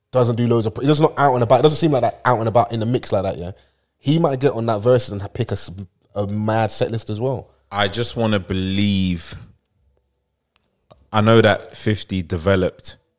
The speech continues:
Speaker 2: stars under him, yeah, for that time period.
Speaker 1: Yeah.
Speaker 2: But Wayne has executive produced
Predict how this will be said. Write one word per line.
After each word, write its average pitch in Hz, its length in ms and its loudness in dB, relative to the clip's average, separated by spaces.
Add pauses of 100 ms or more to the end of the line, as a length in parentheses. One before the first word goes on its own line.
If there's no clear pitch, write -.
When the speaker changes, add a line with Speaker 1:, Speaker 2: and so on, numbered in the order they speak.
(300)
Speaker 2:
stars 92 560 0
under 90 260 -2
him, 78 300 -6
yeah, 78 240 -6 (380)
for - 200 -4
that 95 220 -2
time 95 300 2
period. 82 500 0 (460)
Speaker 1:
Yeah. 98 240 -6 (420)
Speaker 2:
But 92 360 -2 (1300)
Wayne 117 340 4
has 107 260 2
executive 90 1120 -4 (120)
produced - 760 -2